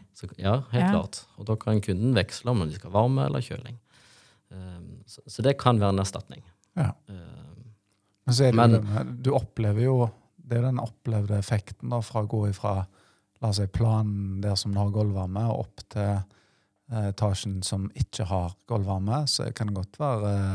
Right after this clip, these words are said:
Speaker 3: eh, to treogtjue grader i romtemperatur, men det er den komforten da, som er tilbake på, den mister du jo litt i andre etasje med at, eh, gulvet kanskje føles bitte litt grader, selv om det, nei, kaldere, selv om det bare kanskje er en grad og to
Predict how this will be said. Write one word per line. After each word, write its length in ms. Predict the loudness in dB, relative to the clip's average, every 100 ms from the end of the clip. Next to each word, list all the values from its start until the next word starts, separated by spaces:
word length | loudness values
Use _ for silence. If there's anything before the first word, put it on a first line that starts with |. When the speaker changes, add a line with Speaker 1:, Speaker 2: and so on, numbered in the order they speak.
| -2
Speaker 3:
eh, 20 | -4
to 180 | -6 -8
treogtjue 420 | -4 -4 -4 -4
grader 360 | -2 -2 -2 -2
i 20 |
romtemperatur, 800 | -4 -4 -4 -6 -4 -6 -4 -2
men 140 | -2 -2
det 80 | 0
er 100 | 0
den 160 | 0 -4 -10 _ _ _ _
komforten 640 | -4 -4 0 2 2 0 0
da, 80 | 0
som 180 | 0 -4
er 60 |
tilbake 420 | -4 -2 -2 -4 -4
på, 180 | -2 0
den 240 | 0 0
mister 420 | 0 0 -2 -4 -6
du 80 |
jo 80 | -6
litt 340 | -4 -6 -8 -14 -8
i 200 | -4 -4 -8 _ _ _ _
andre 180 | -6 -4
etasje 320 | -4 -6 -6
med 140 | -8 -8
at, 160 | -6
eh, 100 | -4
gulvet 300 | -2 -2 -2
kanskje 240 | -6 -8 -10
føles 720 | -6 -2 -2 -2 -4 -6 -8 -16 _
bitte 200 | -10 -8
litt 100 | -8
grader, 260 | -4 -4 -4
selv 200 | -4 -6
om 80 | -4
det, 100 | -8 -6
nei, 200 | -2 -2
kaldere, 440 | 0 -2 -2 -4 -4
selv 200 | -6 -6
om 80 | -4
det 100 | -4
bare 120 | -6 -6
kanskje 220 | -6 -6
er 40 |
en 60 | -4
grad 280 | -4 -4 -4
og 80 | -6
to 220 | -4 -6